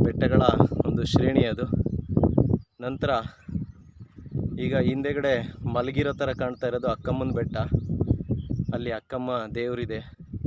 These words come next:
ಹಾಗೆ ನೋಡಿ, ಸುತ್ತಲೂ ಬೆಟ್ಟಗಳೇ ಇದೆ, ಮಧ್ಯಲೆ-, ಮಧ್ಯದಲ್ಲೆಲ್ಲ ಹಸಿರಾಗಿದೆ. ನಿಮ್ಗೊಂದ್ಸರಿ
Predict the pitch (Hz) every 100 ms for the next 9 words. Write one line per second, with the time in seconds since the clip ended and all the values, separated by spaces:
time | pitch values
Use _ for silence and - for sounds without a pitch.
0 | - - - - - - - - 123 127
1 | 117 113 120 120 120 113 - - - 131
2 | - 139 139 117 - - _ _ - -
3 | - - 110 117 - 123 131 123 107 117
4 | - - - _ _ _ - - - -
5 | _ - 117 113 135 131 131 113 117 127
6 | 127 127 127 113 110 - 131 123 113 113
7 | 123 - - - - - - - - 117
8 | 117 120 - 127